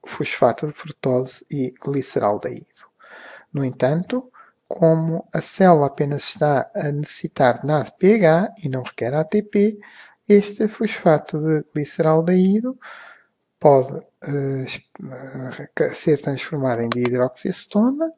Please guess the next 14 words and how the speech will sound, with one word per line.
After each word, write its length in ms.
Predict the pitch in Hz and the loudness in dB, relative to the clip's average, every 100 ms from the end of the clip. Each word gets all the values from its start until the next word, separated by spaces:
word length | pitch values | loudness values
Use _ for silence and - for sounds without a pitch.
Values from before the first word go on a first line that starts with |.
| _ | _
com 300 | - 143 147 | -4 0 6
outro 220 | 160 - | 6 4
fosfato 440 | - - - 139 - | -4 -6 -2 -2 -2
de 80 | 135 | -2
gliceraldeído 600 | 131 - 135 135 120 123 | -2 -2 0 0 0 -2
vai 160 | 135 | -6
dar 180 | 120 117 | -6 -8
frutose, 640 | - 180 180 202 208 208 | -8 -8 -4 -2 -2 -2
e 40 | 220 | -6
as 60 | |
frutoses, 640 | - - - 139 135 - - - - - _ _ - _ _ - | -4 -6 -2 -2 -4 -8 -18 -20 -20 -20 _ _ -20 _ _ -10
aqui, 380 | - - 131 - _ _ _ _ | -8 -6 -8 -10 _ _ _ _
a 60 | 143 139 139 139 | -8 -4 -4 -2
enzima 640 | 135 131 123 143 127 117 | -4 -6 -4 -4 -4 -6